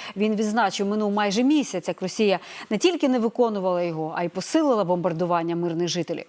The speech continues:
Тим часом речник Путіна Пісков із традиційним для Кремля лицемірством заявив, що росіяни нібито не завдають ударів по соціальних об'єктах України,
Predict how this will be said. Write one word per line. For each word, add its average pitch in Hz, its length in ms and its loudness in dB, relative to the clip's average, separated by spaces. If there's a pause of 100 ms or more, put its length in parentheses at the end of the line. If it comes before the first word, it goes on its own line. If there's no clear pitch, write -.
(420)
Тим 202 140 2
часом 202 380 0
речник 220 400 0
Путіна 190 340 -4
Пісков 285 520 0
із 220 80 -2
традиційним 202 640 -2
для 180 140 0
Кремля 190 420 0
лицемірством 247 960 0 (300)
заявив, 240 380 2
що - 160 -4
росіяни 269 420 0
нібито 254 400 2 (120)
не 349 160 2
завдають 214 480 0
ударів 175 300 0
по 180 120 -8
соціальних 180 520 -2
об'єктах 175 440 -4
України, 233 460 0